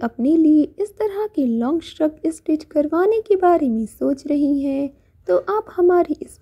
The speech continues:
video से design का idea ले सकती हैं। आजकल की ladies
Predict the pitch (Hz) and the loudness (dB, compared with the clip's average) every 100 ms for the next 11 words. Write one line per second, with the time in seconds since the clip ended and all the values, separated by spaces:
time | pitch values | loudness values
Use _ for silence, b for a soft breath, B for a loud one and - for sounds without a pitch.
0 | 233 233 214 269 330 320 302 294 302 311 | -4 -2 0 2 0 0 0 0 0 0
1 | 311 320 320 302 254 247 240 233 233 349 | 0 2 2 2 -2 -4 -2 0 2 4
2 | 427 427 403 - - - 240 254 226 233 | 4 4 2 0 -8 -6 -6 -4 -4 -6
3 | 226 - _ _ - - - 320 392 - | -8 -12 _ _ -20 -20 -4 2 2 0
4 | - 427 427 427 403 269 233 220 247 302 | 2 4 4 4 2 2 0 2 4 4